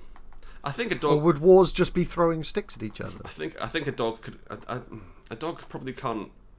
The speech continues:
Speaker 1: understand. A, a dog, a dog is sad when a human goes away,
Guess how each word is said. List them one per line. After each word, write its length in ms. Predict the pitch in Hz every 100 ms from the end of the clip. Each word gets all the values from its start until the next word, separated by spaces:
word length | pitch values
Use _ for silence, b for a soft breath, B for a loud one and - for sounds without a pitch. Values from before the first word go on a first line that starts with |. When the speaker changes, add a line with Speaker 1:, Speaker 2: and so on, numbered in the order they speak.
| - - - - 73
Speaker 1:
understand. 760 | 101 95 - 92 87 87 - b b b b b
A, 60 | 135
a 220 | 135 147
dog, 280 | 165 170 135
a 40 |
dog 240 | 131 175 175
is 120 | 170
sad 240 | 165 151
when 100 | 139
a 40 | 135
human 320 | 143 127 120
goes 220 | 120 113
away, 440 | 113 98 73 113